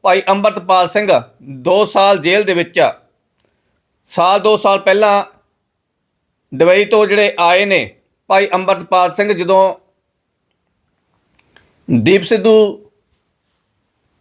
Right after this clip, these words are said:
ਨੂੰ ਸ਼ਹੀਦ ਕੀਤਾ ਜਾਂਦਾ ਇੱਕ ਐਕਸੀਡੈਂਟ ਦੇ, ਜਿਹੜਾ ਮੌਤ ਦਾ ਬਹਾਨਾ ਬਣਾਇਆ ਜਾਂਦਾ, ਉਸ ਤੋਂ ਬਾਅਦ ਭਾਈ ਅੰਮ੍ਰਿਤਪਾਲ ਸਿੰਘ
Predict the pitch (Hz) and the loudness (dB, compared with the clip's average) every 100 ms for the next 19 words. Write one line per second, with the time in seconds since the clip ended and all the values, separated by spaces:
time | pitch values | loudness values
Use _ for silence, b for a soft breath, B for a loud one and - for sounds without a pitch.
0 | - 196 196 202 170 196 202 214 202 190 | -2 0 0 0 0 -2 -2 -2 0 -2
1 | 196 180 202 185 180 196 185 180 180 196 | -2 -2 -2 -4 -4 -4 -4 -4 -2 0
2 | 190 196 190 185 - 165 170 170 190 190 | 0 2 0 -2 -4 0 0 2 0 0
3 | 196 170 170 180 180 180 175 170 175 170 | 0 0 0 2 2 2 2 0 -2 -4
4 | 190 180 185 190 190 180 180 180 190 - | -4 0 -2 0 -2 -2 -2 -2 -4 -2
5 | 170 170 170 190 | 0 0 -2 0